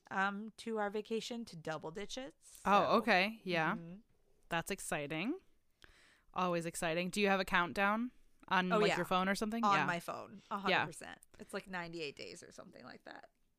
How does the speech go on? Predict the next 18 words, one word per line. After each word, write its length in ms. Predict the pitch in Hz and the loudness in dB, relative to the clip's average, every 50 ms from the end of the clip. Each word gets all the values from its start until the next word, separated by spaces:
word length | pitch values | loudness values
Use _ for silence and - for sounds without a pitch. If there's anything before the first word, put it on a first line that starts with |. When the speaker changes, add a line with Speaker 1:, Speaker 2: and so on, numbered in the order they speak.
| _ - | _ 0
Speaker 2:
Yeah, 300 | 196 196 175 160 165 170 - | 4 6 6 6 6 4 4
I 160 | - 190 196 | 4 4 6
definitely 320 | 190 220 214 - 214 202 190 | 4 2 2 2 0 2 2
had 140 | 190 180 | 2 2
a 40 | 175 | 2
countdown 420 | - - 170 165 165 165 160 165 160 | 0 0 -2 -2 -2 -2 -4 -4 -2
for 120 | - 165 | -2 -4
the 80 | 160 147 | -4 -4
cruise, 440 | - - 156 147 147 151 - - - | -4 -4 -4 -4 -4 -6 -8 -8 -8
and 100 | 147 160 | -6 -4
I 80 | 160 160 | -2 -2
would 140 | 160 160 156 | -2 -2 -4
Speaker 1:
Yeah. 60 | 156 | -6
Speaker 2:
inform 540 | 160 156 180 175 160 151 151 151 156 151 147 - | -6 -6 -4 -2 -2 -2 -2 -4 -6 -8 -8 -4
Michael 380 | 170 165 160 - - 156 151 - - | -2 -2 -2 0 -2 -4 -2 -2 -2
all 160 | 151 151 151 | -2 -2 -2
the 80 | 165 | -4
time 580 | - - 156 147 139 135 147 156 156 170 185 | -4 -4 -4 -4 -4 -4 -8 -10 -12 -14 -18